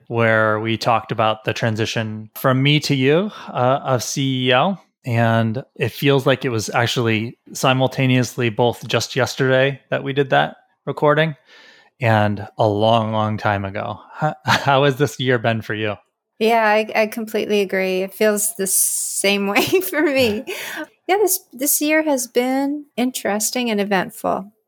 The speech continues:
Speaker 2: Um, well, twenty twenty-one has been.
Speaker 1: Right. Yeah. So we're recording this just in the dawn of twenty twenty-two. Looking ahead, we're, we're bright-eyed and ready to go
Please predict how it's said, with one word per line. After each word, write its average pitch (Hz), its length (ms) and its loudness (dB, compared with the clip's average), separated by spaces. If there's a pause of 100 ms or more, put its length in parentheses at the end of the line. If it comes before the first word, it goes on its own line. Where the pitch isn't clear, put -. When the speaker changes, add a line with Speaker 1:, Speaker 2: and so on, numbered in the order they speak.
(160)
Speaker 2:
Um, 220 240 2
well, 185 300 2 (160)
twenty 247 220 0
twenty-one 190 440 -2
has 180 200 -2
been. 175 280 -8 (340)
Speaker 1:
Right. 135 320 2
Yeah. 117 180 4
So 120 160 0
we're 117 160 2
recording 120 400 2
this 113 260 -2 (220)
just 131 420 -2 (280)
in 127 100 0
the 120 80 2
dawn 135 480 2
of 127 400 -2
twenty 123 300 2
twenty-two. 113 680 0 (240)
Looking 127 280 0
ahead, 120 400 2
we're, 104 240 0 (500)
we're 117 120 0
bright-eyed 120 840 2
and 104 300 -6 (220)
ready 117 240 2
to 117 100 0
go 110 400 2